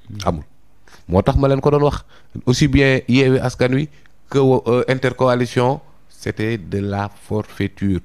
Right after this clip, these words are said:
Speaker 2: Tey jii nii ñoom ñoo may P D S doole bu ñu defee lii.
Speaker 1: Mhm. Ñoo ko dooleel,
Speaker 2: Ñoo
Speaker 1: ah.
Speaker 2: ko dooleel.
Speaker 1: Mhm.
Speaker 2: Mais moment boobu noonu, ba nga koy wax sa waay, waa Pastef yi dañ ma doon saaga, saaga,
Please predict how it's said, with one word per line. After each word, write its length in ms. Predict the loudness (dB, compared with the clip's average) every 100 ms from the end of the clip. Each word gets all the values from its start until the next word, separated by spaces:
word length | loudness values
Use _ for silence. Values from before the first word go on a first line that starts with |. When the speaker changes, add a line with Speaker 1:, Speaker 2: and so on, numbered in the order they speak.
| -2
Speaker 2:
Tey 160 | -2
jii 120 | -2 -6
nii 100 | -2
ñoom 180 | 0 2
ñoo 160 | 2
may 220 | 4 2
P 160 | 0 -2
D 60 | 0
S 140 | 0
doole 200 | 2 2
bu 100 | 0
ñu 40 | 0
defee 220 | 0 0
lii. 160 | 0 -4 -6
Speaker 1:
Mhm. 280 | -6 -6 -10 -14 -20 -20 -4
Ñoo 120 | -2
ko 120 | 2 2
dooleel, 300 | 2 4 4
Speaker 2:
Ñoo 80 | 4
Speaker 1:
ah. 20 |
Speaker 2:
ko 80 | 4
dooleel. 300 | 4 2 0 -10 -16
Speaker 1:
Mhm. 240 | -10 -10 -10 -14 -20 -20 -20 -20 -20 -4 0
Speaker 2:
Mais 80 |
moment 260 | 2 2 2
boobu 240 | 2 2
noonu, 200 | 2 0 -4 -14 -4
ba 100 | -2
nga 40 |
koy 120 | 0
wax 120 | -2 0
sa 80 |
waay, 120 | 0 2
waa 180 | 0
Pastef 460 | -2 -4 -4 -4 -6
yi 40 |
dañ 140 | -4 -2
ma 80 | -2
doon 160 | -2 -2
saaga, 380 | -2 -2 -2 -4
saaga, 380 | -4 -4 -4